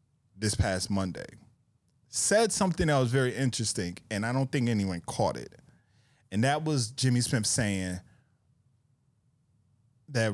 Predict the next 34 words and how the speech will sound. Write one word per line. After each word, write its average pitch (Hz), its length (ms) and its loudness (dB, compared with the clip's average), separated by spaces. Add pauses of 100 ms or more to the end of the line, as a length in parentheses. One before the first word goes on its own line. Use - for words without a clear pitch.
Roman 139 420 4
Reigns 110 640 2
can 90 280 -6 (120)
pick - 340 0 (160)
and 107 140 -2
choose 98 460 -2 (120)
which 110 280 -4
title 90 320 0
he 95 160 -4
wants 87 260 -4
to 90 80 -6
defend. - 540 -10 (1700)
Now, 185 460 0 (580)
we've 165 340 4
talked 202 260 2
about 135 280 2
this 127 180 0
in 110 60 0
the 110 60 0
past, 90 600 0 (380)
where 123 160 2
it 120 60 4
was 117 200 2
like, 101 340 0 (920)
is 113 200 2
he, 110 220 2 (1040)
is 113 260 2
like, 104 300 -2
so 104 240 0
if 92 160 -8
Roman 117 380 2
defends, 117 560 2
is 95 140 -2
he, 107 200 0